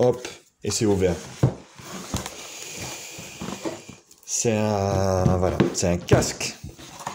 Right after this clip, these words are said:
Hop. Un casque sans fil.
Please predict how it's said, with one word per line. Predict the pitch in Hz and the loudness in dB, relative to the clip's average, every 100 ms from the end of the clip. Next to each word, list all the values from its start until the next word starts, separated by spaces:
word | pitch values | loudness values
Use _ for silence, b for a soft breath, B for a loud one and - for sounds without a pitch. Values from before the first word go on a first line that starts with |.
| - - - - - - - - - - - - - - - - - | -10 -12 -18 -20 -14 -12 -12 -12 -12 -12 -14 -10 -8 -6 -8 -10 -2
Hop. | 127 135 - - - - - _ _ _ _ _ _ _ _ _ _ _ - - - - - - _ - B B B B B B B B - | 2 2 0 -8 -8 -8 -12 _ _ _ _ _ _ _ _ _ _ _ -20 -18 -12 -12 -12 -20 _ -16 B B B B B B B B 2
Un | 113 | 2
casque | - 165 147 - 127 113 | 4 4 4 4 8 8
sans | 110 180 | 8 4
fil. | 180 160 143 | 6 6 8